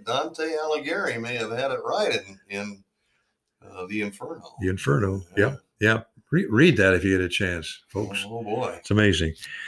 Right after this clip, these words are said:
Speaker 2: And it says, "And death and hell," verse fourteen, "were cast into the lake of fire,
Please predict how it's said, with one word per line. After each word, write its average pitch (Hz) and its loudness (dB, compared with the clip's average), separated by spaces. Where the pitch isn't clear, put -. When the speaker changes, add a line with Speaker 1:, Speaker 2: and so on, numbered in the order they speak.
Speaker 2:
And 151 8
it 165 6
says, 170 8
"And 135 4
death 254 6
and 131 6
hell," 165 6
verse 139 2
fourteen, 156 0
"were 135 6
cast 180 6
into 143 4
the 123 4
lake 170 4
of 165 2
fire, 110 2